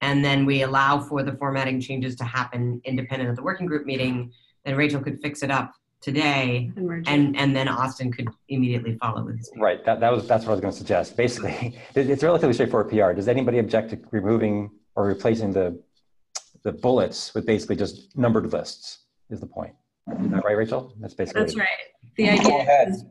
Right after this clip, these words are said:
Speaker 2: we can talk about what we are missing without, like, and have numbers for them.
Speaker 3: Yeah, strictly a syntactical thing.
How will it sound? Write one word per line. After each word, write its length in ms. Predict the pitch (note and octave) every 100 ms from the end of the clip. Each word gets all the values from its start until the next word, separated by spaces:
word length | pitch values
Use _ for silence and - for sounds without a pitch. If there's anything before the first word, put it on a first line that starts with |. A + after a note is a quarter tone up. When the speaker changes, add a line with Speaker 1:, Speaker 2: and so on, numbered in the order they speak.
| -
Speaker 2:
we 180 | A3+
can 140 | - G#3+
talk 320 | G#3 G3 G3+
about 400 | G3 G3 F#3 F#3
what 200 | F#3 F#3
we 180 | F#3+ F#3
are 140 | F3+
missing 580 | F3 F3+ - G3+ F3+ F3+
without, 400 | F3+ F3+ - - - -
like, 180 | G3+ F3+
and 120 | F#3
have 200 | E3+ F3 - - _
numbers 280 | F3 - -
for 120 | A2+
them. 240 | D#3+ G#3+ - - - -
Speaker 3:
Yeah, 220 | E2+ - - - _ - - - B2 - -
strictly 260 | - A#2+ A#2
a 40 |
syntactical 520 | - G#2 G2+ - -
thing. 220 | - -